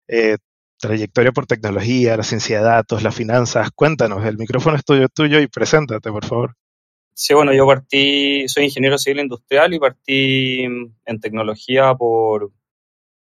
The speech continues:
Speaker 2: los profesores, básicamente, de la universidad, que me motivaron bastante a, a tomar, eh, cambiarme de ingeniería comercial. A mí me gustaba la economía y, y por eso entré en ingeniería comercial,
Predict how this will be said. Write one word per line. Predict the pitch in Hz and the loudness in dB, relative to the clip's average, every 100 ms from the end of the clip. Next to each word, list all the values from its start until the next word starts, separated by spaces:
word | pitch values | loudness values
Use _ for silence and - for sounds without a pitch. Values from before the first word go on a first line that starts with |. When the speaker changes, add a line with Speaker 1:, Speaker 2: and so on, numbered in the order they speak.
| _ | _
Speaker 2:
los | 104 - | -10 -4
profesores, | 107 104 139 131 127 135 | -4 0 2 2 2 -2
básicamente, | 127 113 - 117 117 113 | -6 -8 -6 -6 -8 -6
de | |
la | 117 | -6
universidad, | 117 113 110 117 123 | -4 -4 -4 0 0
que | 117 110 | 0 -4
me | 104 | -4
motivaron | 104 107 110 113 113 110 | -4 -2 0 -2 -6 -6
bastante | 107 101 - 113 113 120 | -6 -6 -6 -8 -4 -2
a, | 120 117 117 113 110 | 2 2 2 0 -2
a | 110 _ _ _ _ - 104 | -8 _ _ _ _ -8 -4
tomar, | 104 110 117 120 - | -2 0 2 0 -2
eh, | 107 101 101 98 95 98 - | -4 -4 -4 -6 -10 -14 -10
cambiarme | 107 107 123 127 | -4 0 2 2
de | 127 | 0
ingeniería | 113 120 110 123 | -2 -6 -2 0
comercial. | 120 117 107 - 120 135 | 0 -2 -4 0 0 0
A | |
mí | |
me | 117 | -2
gustaba | 113 - 123 | -2 0 2
la | |
economía | 107 101 104 98 90 _ _ _ _ _ _ - | 0 -2 -4 -8 -10 _ _ _ _ _ _ -8
y, | 107 104 101 101 101 101 98 95 92 87 _ | -4 -2 -2 -2 -2 -4 -4 -6 -8 -14 _
y | - | -10
por | 107 107 | -4 -2
eso | 120 120 | -2 -4
entré | 127 | -4
en | 123 | -6
ingeniería | 123 117 120 | -4 -2 0
comercial, | 117 110 - 95 | -2 -4 -6 -6